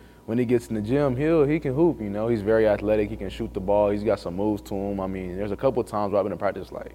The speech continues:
"How did he do that?" 'Cause he just doesn't look like he can really play, but he has game. I mean, he's definitely gonna surprise a lot of people this year with his athletic ability and just his ability to score the ball and rebound.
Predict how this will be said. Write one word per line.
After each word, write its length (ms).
"How 140
did 100
he 80
do 160
that?" 340
'Cause 160
he 120
just 160
doesn't 280
look 120
like 200
he 80
can 140
really 220
play, 260
but 260
he 140
has 220
game. 420
I 20
mean, 140
he's 140
definitely 340
gonna 240
surprise 380
a 40
lot 120
of 80
people 240
this 260
year 320
with 120
his 140
athletic 380
ability 580
and 340
just 180
his 100
ability 320
to 80
score 240
the 80
ball 340
and 100
rebound. 460